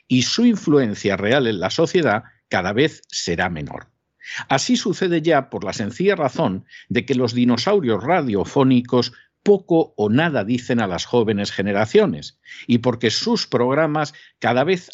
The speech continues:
aparecen más desprovistos de veracidad y de integridad.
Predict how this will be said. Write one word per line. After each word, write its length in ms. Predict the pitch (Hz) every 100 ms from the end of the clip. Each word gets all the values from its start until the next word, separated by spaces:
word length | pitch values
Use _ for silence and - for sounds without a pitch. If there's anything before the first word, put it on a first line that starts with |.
| -
aparecen 680 | 110 - 113 156 143 131
más 280 | 123 139 117
desprovistos 960 | 113 143 - 101 101 127 - - 123 - - _
de 180 | 85 95
veracidad 720 | 90 165 160 92 87 90 92 _ -
y 160 | 143
de 120 | 92
integridad. 680 | 73 71 82 71 69 67 -